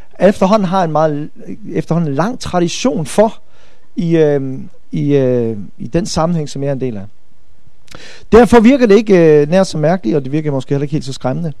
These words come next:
for os. Jeg vil gerne sige, når jeg kigger på vores danske kontekst, øh, så, øh, har vi rigtig meget at lære. Og, øh, det er altid et godt udgangspunkt, hvis man skal, øh, i dialog,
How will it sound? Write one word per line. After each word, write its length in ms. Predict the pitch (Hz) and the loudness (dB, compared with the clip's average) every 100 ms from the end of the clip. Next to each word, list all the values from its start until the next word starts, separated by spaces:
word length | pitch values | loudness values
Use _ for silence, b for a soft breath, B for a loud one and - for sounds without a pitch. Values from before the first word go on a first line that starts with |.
| b b b - | b b b -6
for 220 | 131 101 | -2 -2
os. 260 | - - b b b b b b b b b - - | -4 -10 b b b b b b b b b -4 4
Jeg 100 | 196 | 6
vil 80 | |
gerne 220 | 214 254 269 | 6 4 4
sige, 240 | - 247 | 2 4
når 120 | 220 | 4
jeg 180 | 220 262 | 4 4
kigger 260 | - 294 233 | 4 6 4
på 160 | 190 | 4
vores 200 | 208 180 | 4 2
danske 360 | - 180 - 170 | 2 -2 -4 -6
kontekst, 640 | - 156 - - - - - - - - - - - - | -6 -6 -6 -10 -10 -12 -12 -12 -12 -12 -12 -12 -12 -8
øh, 400 | - 131 131 127 135 - - - | -4 -2 -2 -4 -8 -12 -12 -12
så, 800 | - - - - - 180 196 - | -12 -12 -10 -6 0 2 2 -2
øh, 680 | 160 151 147 143 135 127 120 107 - - - - - - - - - - - - - 233 - | -2 0 0 -2 -4 -6 -8 -10 -12 -12 -12 -12 -12 -12 -12 -12 -12 -12 -12 -12 -12 -12 -4
har 160 | 170 | 0
vi 80 | 160 | 2
rigtig 260 | 160 - 147 | 2 0 -2
meget 180 | 131 | -2
at 60 | 131 | -2
lære. 160 | 104 110 - - - - - - - - - - b b b b b b - - | -4 -8 -12 -12 -12 -12 -12 -12 -12 -12 -12 -12 b b b b b b -12 -2
Og, 340 | 151 160 160 | 4 6 6
øh, 60 | 156 | 4
det 80 | 220 | 6
er 80 | 220 | 6
altid 220 | 247 233 | 6 2
et 80 | 202 | 4
godt 160 | 220 247 | 4 4
udgangspunkt, 800 | 233 220 190 - 175 - - - | 2 0 0 -2 -6 -6 -12 -8
hvis 300 | 156 165 - | -6 -6 -4
man 260 | 156 147 147 | -4 -4 -6
skal, 500 | - - 143 139 135 | -8 -6 -4 -4 -4
øh, 500 | 135 127 120 120 - | -4 -4 -6 -6 -8
i 120 | 147 | -6
dialog, 500 | 131 143 170 196 | -2 0 0 -2